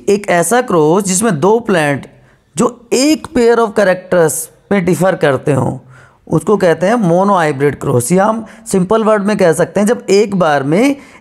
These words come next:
एक कैरेक्टर को स्टडी किया जाए तो वो है monohybrid क्रॉस।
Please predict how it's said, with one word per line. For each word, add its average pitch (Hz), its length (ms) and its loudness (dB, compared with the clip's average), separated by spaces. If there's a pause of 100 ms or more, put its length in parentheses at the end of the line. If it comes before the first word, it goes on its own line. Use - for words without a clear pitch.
(220)
एक 294 240 0
कैरेक्टर 190 400 0
को 185 140 0
स्टडी 151 360 0
किया 135 260 2
जाए 170 320 2 (280)
तो 170 80 2
वो 180 140 4
है 233 140 2
monohybrid 190 720 0
क्रॉस। 123 380 0